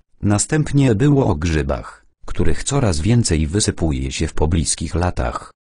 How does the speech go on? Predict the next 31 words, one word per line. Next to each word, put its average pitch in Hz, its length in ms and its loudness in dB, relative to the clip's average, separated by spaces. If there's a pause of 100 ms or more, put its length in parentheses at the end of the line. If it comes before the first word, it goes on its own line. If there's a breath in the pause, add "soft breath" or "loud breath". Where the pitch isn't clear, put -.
(200)
Miszkielowa 78 640 0
ciągle 120 420 2
nie 92 160 4
wyjawiała 82 560 2
prawdziwego 80 720 0
celu 76 380 -2
swojej 82 460 2
wizyty. 87 460 -2 (500)
Zrobiła 101 520 0
to 117 180 0
dopiero 92 400 2
po 85 180 0
kilku 95 360 0
solidnych 80 600 0
łykach 78 400 0
nalewki. 82 640 -2 (480)
"Tak - 320 -4
po 78 160 -2
prawdzie, 78 540 -2 (200)
to 110 140 0
ja 87 200 2
nie 135 200 2
do 98 120 2
Jurewicza 82 520 2
przyszłam, 71 640 -2 (220)
tylko 113 360 2
do 85 140 2
młodego", 82 680 2 (220)
spojrzała 101 580 2
na 76 140 2
mnie. 62 360 -6